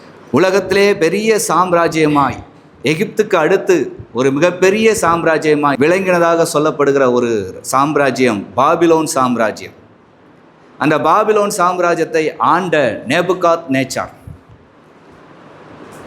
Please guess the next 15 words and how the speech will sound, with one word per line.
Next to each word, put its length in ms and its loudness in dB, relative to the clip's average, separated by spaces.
அவன் 340 0
எல்லாவித 960 2
தேசங்களையும் 600 0
சிறைப்பிடித்து 880 -2
எல்லாரையும் 640 2
அடிமையாக்கி 760 -2
மிகப்பெரிய 920 2
வெற்றியை 480 -2
அடைந்தவனாய் 680 0
அந்த 240 2
பாபிலோன் 540 2
மாகாணத்தில் 680 0
சிறந்த 640 0
ராஜாவாய் 680 2
விளங்குகிறான். 560 -4